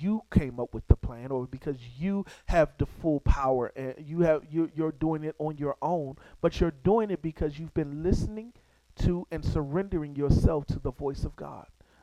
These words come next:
the plan of God, the purpose of God, the power of God. But get this, this is what I really want you to see.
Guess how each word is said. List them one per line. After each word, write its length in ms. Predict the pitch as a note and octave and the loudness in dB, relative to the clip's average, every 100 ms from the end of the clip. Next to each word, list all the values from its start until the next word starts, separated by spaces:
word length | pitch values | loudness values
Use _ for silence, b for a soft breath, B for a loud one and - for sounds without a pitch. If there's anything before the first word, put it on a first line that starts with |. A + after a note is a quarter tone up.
| _ | _
the 80 | D3 | 0
plan 300 | - E3+ D3+ | 2 -2 -4
of 140 | A2 | -6
God, 220 | B2 A2 - | -8 -6 -6
the 80 | |
purpose 380 | - E3+ E3 C3+ | -4 -4 -2 0
of 120 | A2 | -2
God, 300 | G#2 F2+ F2 - _ b b b b | -2 -16 -18 -20 _ b b b b
the 100 | F3+ | -2
power 480 | - E3 E3 A#2+ G#2 | 0 0 0 0 -4
of 160 | - | -10
God. 340 | - - - - - _ _ _ _ b b b | -14 -14 -14 -18 -20 _ _ _ _ b b b
But 200 | - E3 | 0 10
get 300 | - - - | 12 10 6
this, 260 | F#3 D3 - | 2 2 4
this 160 | - - | 4 4
is 120 | D3+ | 2
what 120 | D#3+ | -2
I 60 | D3 | -4
really 260 | D3+ D3+ | -4 -4
want 240 | D3 C#3+ - | -6 -6 -8
you 60 | C#3+ | -6
to 80 | |
see. 320 | C3+ C3+ B2 | -4 -4 -6